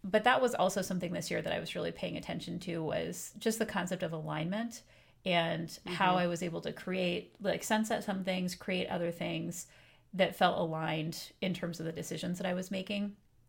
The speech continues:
Speaker 1: So I do feel like kind of the theme there is I just got more confident this year in the business. Like, I started doing more planning. I started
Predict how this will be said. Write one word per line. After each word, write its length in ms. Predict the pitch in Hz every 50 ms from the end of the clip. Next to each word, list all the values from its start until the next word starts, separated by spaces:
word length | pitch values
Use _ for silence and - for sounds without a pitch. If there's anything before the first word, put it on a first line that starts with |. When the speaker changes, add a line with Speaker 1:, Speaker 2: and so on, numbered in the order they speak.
| _ _ _ _ _ _ - -
Speaker 1:
So 180 | - 247 240 240
I 80 | 247 240
do 180 | 240 - 277 302
feel 220 | - 330 311 269
like 340 | 226 196 185 180 - - -
kind 160 | - 214 196
of 80 | 180 -
the 100 | - -
theme 420 | - - - 190 185 190 196 196 202
there 340 | 208 208 208 208 208 208 -
is 120 | - 190
I 100 | 185 196
just 160 | 185 190 190 -
got 140 | 180 170 -
more 100 | - -
confident 400 | - - - - - - - -
this 140 | 170 180 -
year 280 | - - - 202 - - - _ _ -
in 120 | 190 185
the 80 | 180 170
business. 420 | 170 - - 180 185 190 - -
Like, 180 | 185 180 180 -
I 100 | 180 180
started 440 | - - 196 185 185 185 175 160
doing 220 | 160 170 165 160 147
more 120 | 139 -
planning. 540 | - - - 254 254 247 233 226 220 208 202
I 80 | - 180
started 520 | 180 - 185 175 170 170 165 165 160 165